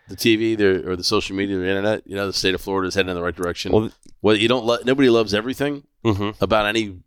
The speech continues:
Speaker 1: one individual, but the, the process is working and people are moving here. And when they come here, they're saying, "I'm, I, I moved to get out of wh-, where I was."
Speaker 2: Yeah.
Speaker 1: So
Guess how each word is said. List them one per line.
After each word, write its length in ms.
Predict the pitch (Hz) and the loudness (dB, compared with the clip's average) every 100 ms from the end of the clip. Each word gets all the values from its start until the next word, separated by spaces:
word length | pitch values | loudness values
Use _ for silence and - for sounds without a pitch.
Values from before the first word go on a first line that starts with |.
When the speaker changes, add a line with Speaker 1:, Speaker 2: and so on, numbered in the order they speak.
| _ | _
Speaker 1:
one 260 | 95 107 110 | -2 0 2
individual, 680 | 104 101 107 110 117 113 | 0 -2 -2 -2 -2 -2
but 260 | 98 95 87 _ | -2 -2 -4 _
the, 200 | 90 87 _ | -10 -10 _
the 80 | 90 | -20
process 520 | 85 - 101 113 87 | -6 0 0 0 -4
is 100 | 87 | -6
working 400 | 90 95 107 95 | -6 -6 -6 -8
and 160 | 85 80 _ - _ | -8 -12 _ -20 _
people 220 | - 98 | 0 0
are 40 | 95 | 2
moving 280 | 98 98 95 | 0 0 0
here. 260 | 95 98 | 0 0
And 220 | 90 85 | 0 -6
when 80 | 87 | -6
they 100 | 90 | -6
come 220 | 85 101 95 | -2 -2 0
here, 220 | 101 98 | 0 0
they're 140 | 92 | -2
saying, 260 | - 92 87 | -2 -2 -2
"I'm, 240 | 87 85 - | -4 -6 -6
I, 180 | 87 85 - - - | -6 -6 -10 -20 -2
I 60 | |
moved 180 | 107 117 | 2 4
to 60 | 101 | 4
get 120 | 98 | 2
out 120 | 92 | 2
of 80 | 87 | 0
wh-, 220 | 87 92 | -6 -6
where 120 | 95 92 | 0 0
I 60 | |
was." 480 | 87 87 71 - - - | 0 -2 -4 -8 -10 -4
Speaker 2:
Yeah. 260 | 104 104 85 | 2 4 2
Speaker 1:
So 320 | 82 87 76 | -2 0 0